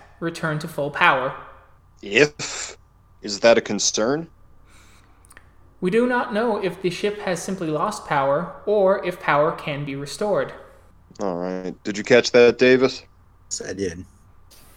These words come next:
Speaker 3: You forwarded me those
Speaker 2: Okay.
Speaker 3: schematics?
Speaker 1: They're right in front of you
Speaker 2: Okay,
Speaker 1: as well,
Speaker 2: bye.
Speaker 1: I believe.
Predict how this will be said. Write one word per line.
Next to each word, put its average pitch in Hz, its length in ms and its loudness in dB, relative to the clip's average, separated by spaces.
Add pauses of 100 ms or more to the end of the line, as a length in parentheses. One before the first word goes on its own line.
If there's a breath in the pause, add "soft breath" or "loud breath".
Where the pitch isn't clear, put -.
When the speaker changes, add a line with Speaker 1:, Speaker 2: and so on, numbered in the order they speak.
(160)
Speaker 3:
You 92 280 -8
forwarded 104 600 -2
me 104 80 -2
those 95 260 -2
Speaker 2:
Okay. 101 80 -4
Speaker 3:
schematics? 202 460 -6 (1600)
Speaker 1:
They're 175 160 2
right 165 200 4
in 160 80 -6
front 151 200 -2
of 147 80 -4
you 220 80 4
Speaker 2:
Okay, 214 80 2
Speaker 1:
as 151 80 -4
well, 147 160 0
Speaker 2:
bye. 139 80 -2
Speaker 1:
I - 20 -6
believe. 147 400 -8